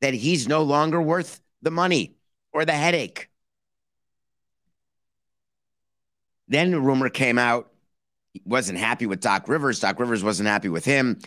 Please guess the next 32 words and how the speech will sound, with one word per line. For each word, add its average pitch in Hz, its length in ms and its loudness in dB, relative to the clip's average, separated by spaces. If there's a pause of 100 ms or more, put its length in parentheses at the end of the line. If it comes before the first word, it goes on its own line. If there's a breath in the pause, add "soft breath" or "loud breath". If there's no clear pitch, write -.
The 104 100 -8
Sixers 147 400 -4
fired 156 360 0
Doc 107 240 0
Rivers. 110 420 0 (440 soft breath)
That 127 180 2
is 117 160 0
a 104 120 2
indication 131 920 0 (460)
that 120 160 -2
they're 113 120 2
going 107 360 0
Team 107 280 -2
Harden. 98 440 2 (120)
They're 120 120 -2
gonna 95 200 0
run 120 320 2
it - 140 -4
back. 123 440 -2 (800)
And 107 160 0
that 87 120 0
Harden 120 440 0
was 95 180 -2
intrigued, 101 760 -2
quote 104 200 0
unquote, 95 460 0 (400)
with 110 160 -2
the 107 80 2
hiring 107 340 2
of 90 80 0
Nick 101 260 -2
Nurse. 80 500 -2